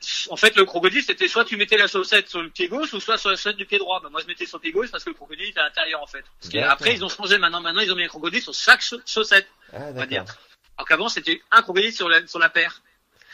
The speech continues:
Speaker 1: Il y avait, il y avait ça et après, je mettais, je mettais toujours une serviette sur la chaise, euh, quand, quand, quand je m'asseyais.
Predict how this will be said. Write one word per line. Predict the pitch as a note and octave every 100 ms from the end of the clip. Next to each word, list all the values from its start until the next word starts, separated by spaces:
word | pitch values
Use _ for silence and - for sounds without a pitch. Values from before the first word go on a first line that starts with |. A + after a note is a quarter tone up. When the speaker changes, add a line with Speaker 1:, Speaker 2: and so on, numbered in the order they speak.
| -
Speaker 1:
Il | C#3+
y |
avait, | C#3+ -
il |
y | D#3
avait | E3+
ça | E3 A3+ B3+
et | G#3
après, | E3+ - G3
je |
mettais, | F3 - F4+
je | -
mettais | D#3+ -
toujours | - G#3+
une | F#3+
serviette | - G3 F#3+ G#3
sur | F3
la | E3+
chaise, | - F3+ D#3
euh, | C#3
quand, | C3 C#3 C3+
quand, | C#3 C3+ C3 B2 A#2+ A#2+
quand | C#3
je | C3
m'asseyais. | C#3+ C#3+ C3+